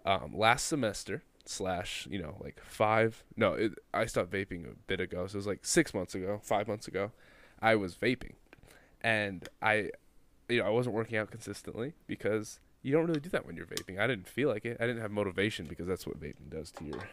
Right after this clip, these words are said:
brain chemicals. And I, I've quit by, by now, but I was vaping, and my sister went to do this,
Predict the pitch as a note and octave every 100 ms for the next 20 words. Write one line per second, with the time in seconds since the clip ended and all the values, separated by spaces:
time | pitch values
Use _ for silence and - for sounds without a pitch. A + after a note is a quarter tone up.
0 | - - G#2 F#2+ E2 G2 - - - -
1 | - - A#2 A2 G#2 A#2 - G#2 G2+ -
2 | F#2 - - - E2 A1 - - - D#2+
3 | F#2 G2+ F2+ F#2+ G#2+ C#3+ B2+ A2+ C3+ D#3
4 | - - - - A#2+ A2+ A2 A2 A2 -
5 | F3+ - A2 F3+ - _ _ _ - A#2+
6 | B2 B2+ F#3 - - -